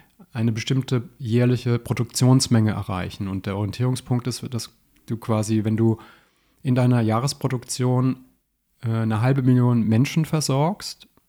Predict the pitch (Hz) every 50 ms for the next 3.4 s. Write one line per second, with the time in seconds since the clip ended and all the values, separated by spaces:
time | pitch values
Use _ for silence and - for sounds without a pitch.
0 | _ _ _ _ - 120 110 104 - 113 113 123 139 151 156 156 - _ _ -
1 | 131 117 117 120 123 - - 165 - - - - 131 127 - - - 131 120 -
2 | - 123 117 117 117 113 - 123 110 - - 127 117 110 - - 113 107 - -
3 | 123 - - - 127 127 139 160